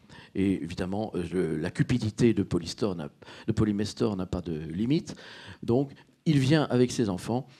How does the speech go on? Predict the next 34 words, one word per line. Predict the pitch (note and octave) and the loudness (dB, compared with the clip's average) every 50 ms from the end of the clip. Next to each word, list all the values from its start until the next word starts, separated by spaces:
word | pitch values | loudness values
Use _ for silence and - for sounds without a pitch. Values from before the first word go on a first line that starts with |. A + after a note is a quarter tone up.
| - - - - | -20 -8 2 8
et, | D3+ D3+ C#3 B2+ - - - - _ - | 8 10 10 8 6 2 -4 -20 _ -14
sitôt | - - - F#2+ - - D3+ C#3 A#2+ G#2 - - - - _ - - - _ _ _ _ _ _ _ - - - - | -8 -6 -6 -2 2 6 6 8 6 6 4 0 -10 -20 _ -20 -20 -20 _ _ _ _ _ _ _ -20 -12 -4 -2
entré | C3+ C3+ C3+ - C#3 B2+ | -2 0 2 4 4 4
dans | A#2+ G#2 | 6 4
les | G2+ G#2 | 2 2
tentes | G#2 - A#2 A2+ G#2 - - - | 2 0 -2 -2 -2 -4 -6 -8
des | - G2 | -6 -6
Troyennes, | F2+ - - F2 D#2 D#2+ F2+ F#2+ G#2 A2 - - | -6 -4 -4 -4 -2 -2 0 -2 -2 -2 -4 -2
eh | - G#2+ G#2 | 0 0 0
bien, | F#2+ G2+ A#2 B2 A#2 - - - | 2 2 0 0 0 -2 -2 -2
euh, | G2+ F#2 F2+ - - - | 0 0 0 0 -2 -4
euh, | - D2 D#2+ E2 - - - D2+ D#2+ | -6 -4 -4 -4 -6 -6 -6 -6 -6
ses | - - G#2+ G2 F2+ E2 G2 | -4 -4 -2 -2 -2 -2 -2
enfants | G#2+ G2+ - - A2 F#2 | -2 -4 -4 -6 -6 -6
sont, | - - F#2+ F2 F2 - - D#2 | -4 -4 -4 -4 -4 -2 -2 -2
euh, | D#2+ D2+ C#2+ C#2 - - - - - - - - - E2 | 0 0 -2 -4 -6 -10 -16 -18 -18 -18 -16 -10 -6 -2
euh, | F2 F2 - - | -2 -2 0 -2
assassinés | G#2 A2 - A2+ A2+ - - G#2+ G2+ G#2+ A#2+ - | -2 -2 -2 -4 -4 -2 -2 0 0 0 -2 -2
par | - G2 F2 | -4 -4 -4
les | F2+ F2+ | -4 -6
Troyennes | - - F2 E2 F2 G2 G#2 A#2 C3 D3 D3 C#3+ - - - - - - - - - | -6 -6 -6 -4 -4 -2 -2 -2 -4 -4 -6 -8 -10 -16 -20 -20 -20 -20 -14 -8 -4
à | G#2+ G#2 | -2 0
l'aide, | G#2 G2+ G#2 G2+ F2 - | 0 0 -2 -4 -6 -4
à | D#2+ A2 | -2 -2
l'aide | A#2 A#2+ G#2+ | -2 -2 -2
de | G#2 F#2+ | -2 -2
leurs | F#2+ F#2 F2 F2 | -2 -2 -2 -4
aiguilles. | G2+ F2+ E2+ F#2 F#2+ G#2+ A#2 B2+ C#3+ C#3 - - - - - - - - _ - C#3+ | -4 -4 -4 -2 -2 -2 -2 -4 -6 -8 -10 -12 -20 -20 -20 -20 -20 -16 _ 4 8
Et, | C#3+ D3+ D#3+ E3+ - - - - - - - | 8 10 8 8 4 -2 -14 -20 -4 2 6
euh, | B2 A#2 A2 | 6 8 8
Polymestor | - - C3+ C3 A#2 G#2 G#2+ - - - C3+ B2 | 8 8 8 8 6 4 2 0 0 0 0 2
lui-même | A#2 A2+ C3 D3 C3+ - | 2 2 2 2 2 0
est | B2 - - - | -2 -2 0 4
aveuglé. | - D3 C3 C#3 C3 A2+ A#2 A2+ G2+ D2+ - | 6 8 10 10 10 10 10 6 4 2 0